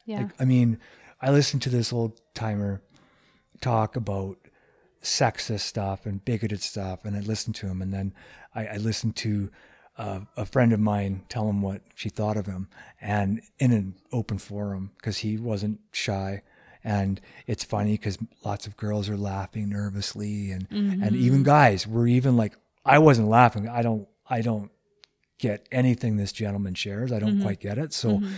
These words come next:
Speaker 2: it kind of escapes me. And I'm like, as soon as someone starts being, like, bigoted and stuff like that, I'm like, Ah, to talk to him after 'cause I know him, so I could
Speaker 1: Mm-hmm.
Speaker 2: say something, but I didn't have to.
Speaker 1: Mm-hmm.
Speaker 2: Um, but it's because more and more,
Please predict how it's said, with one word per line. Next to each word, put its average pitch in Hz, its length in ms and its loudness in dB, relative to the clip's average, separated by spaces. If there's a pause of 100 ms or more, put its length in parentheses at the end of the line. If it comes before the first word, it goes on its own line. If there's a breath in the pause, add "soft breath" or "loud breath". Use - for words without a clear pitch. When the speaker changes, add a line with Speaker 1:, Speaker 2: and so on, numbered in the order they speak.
(160 loud breath)
Speaker 2:
it 131 120 2
kind 147 200 4
of 110 80 4
escapes 98 480 -2
me. 98 160 -8
And 107 140 -8
I'm 107 120 0
like, 98 240 -6 (600 loud breath)
as - 40 -8
soon 190 160 10
as 165 100 8
someone 156 260 8
starts 139 240 4
being, 123 320 6
like, 110 260 2
bigoted 107 580 2
and 104 120 0
stuff - 240 -4
like 107 160 -2
that, 104 260 0
I'm 101 140 -2
like, 85 240 -10
Ah, - 580 -6 (840 loud breath)
to 120 80 -14
talk 117 220 -4
to 113 80 -4
him 95 60 -2
after 101 420 -2
'cause 113 120 0
I 98 80 4
know 107 260 4
him, 98 200 -2
so 110 160 -4
I 104 80 2
could 95 120 0
Speaker 1:
Mm-hmm. 98 80 -4
Speaker 2:
say 110 140 2
something, 101 420 -2
but 98 120 -4
I 95 60 -6
didn't 85 180 -12
have 87 240 -12
to. - 180 -14 (160)
Speaker 1:
Mm-hmm. 196 380 -2 (160)
Speaker 2:
Um, 98 360 -2 (220)
but 117 100 -2
it's 104 80 -4
because 151 840 0 (600 loud breath)
more 131 400 6
and 160 180 6
more, 117 600 2